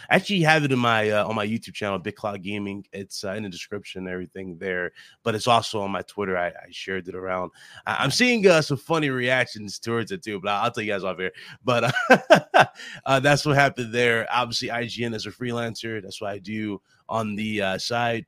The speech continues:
Speaker 1: Um, got approved for pax East, but I don't know about gonna
Speaker 2: Nice,
Speaker 1: make,
Speaker 2: dude. pax
Speaker 1: uh,
Speaker 2: East is,
Speaker 1: pax.
Speaker 2: if you've ne-,
Speaker 1: I don't
Speaker 2: if
Speaker 1: know
Speaker 2: you've
Speaker 1: if they'll
Speaker 2: never
Speaker 1: make
Speaker 2: been
Speaker 1: it.
Speaker 2: there, dude, I've been to three.
Speaker 1: Yeah,
Speaker 2: What
Speaker 1: I
Speaker 2: a,
Speaker 1: wanna go
Speaker 2: what a
Speaker 1: so,
Speaker 2: great
Speaker 1: so good.
Speaker 2: show, man. What the
Speaker 1: Yeah.
Speaker 2: Iron Lords are going there this year. I,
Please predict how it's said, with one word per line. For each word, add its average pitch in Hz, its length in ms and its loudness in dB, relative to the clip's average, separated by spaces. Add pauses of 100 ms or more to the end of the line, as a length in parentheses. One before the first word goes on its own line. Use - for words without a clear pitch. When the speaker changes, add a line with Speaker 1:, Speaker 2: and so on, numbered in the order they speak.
(140)
Speaker 1:
Um, 92 240 -14
got 113 180 -6
approved 147 340 -6
for 107 60 -18
pax 120 380 -6
East, 113 340 -8
but 98 120 -14
I 98 80 -4
don't 104 120 -6
know 101 100 -4
about 92 180 -8
gonna 117 100 -2
Speaker 2:
Nice, 104 280 4
Speaker 1:
make, 95 120 -6
Speaker 2:
dude. 101 180 -6
pax 131 300 4
Speaker 1:
uh, 135 60 -2
Speaker 2:
East 95 160 -6
is, 101 60 -14
Speaker 1:
pax. 101 480 -2
Speaker 2:
if 123 100 -8
you've 139 160 0
ne-, 151 80 0
Speaker 1:
I 147 60 4
don't - 100 -4
Speaker 2:
if 123 80 -2
Speaker 1:
know 120 60 -2
Speaker 2:
you've 135 80 0
Speaker 1:
if 131 60 -8
they'll 151 100 0
Speaker 2:
never 147 120 0
Speaker 1:
make 101 80 -2
Speaker 2:
been 127 240 0
Speaker 1:
it. - 20 -4
Speaker 2:
there, 104 300 -2
dude, 107 300 -6
I've 107 200 0
been 135 140 -8
to 107 100 -10
three. 95 600 -10 (280)
Speaker 1:
Yeah, 107 440 2
Speaker 2:
What 104 140 4
Speaker 1:
I - 20 2
Speaker 2:
a, 110 40 2
Speaker 1:
wanna 117 200 2
go 110 160 2
Speaker 2:
what - 80 4
a 127 80 4
Speaker 1:
so, 107 200 -6
Speaker 2:
great 117 220 0
Speaker 1:
so 104 60 -6
good. 98 100 -4
Speaker 2:
show, 98 340 -4
man. 87 540 -6
What 117 320 -4
the 135 80 -2
Speaker 1:
Yeah. 139 100 4
Speaker 2:
Iron 185 200 4
Lords 139 240 0
are - 20 -8
going 110 300 -6
there 104 200 -6
this 104 280 -10
year. 98 260 -4
I, 101 240 0